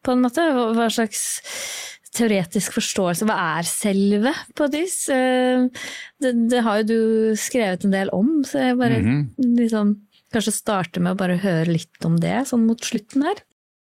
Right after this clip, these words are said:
Speaker 2: Altså, vi har jo vært implisitt, eh, inne på det, med dette med, altså, psykoterapi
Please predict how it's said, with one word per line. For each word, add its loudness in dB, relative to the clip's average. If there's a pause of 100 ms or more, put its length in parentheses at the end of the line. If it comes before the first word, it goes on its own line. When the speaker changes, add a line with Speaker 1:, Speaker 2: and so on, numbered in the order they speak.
(240)
Speaker 2:
Altså, 0 (600)
vi 0
har 0
jo 2
vært -4
implisitt, 0
eh, 2
inne 2
på 0
det, 0 (140)
med 2
dette -4
med, 2 (540)
altså, 0
psykoterapi 0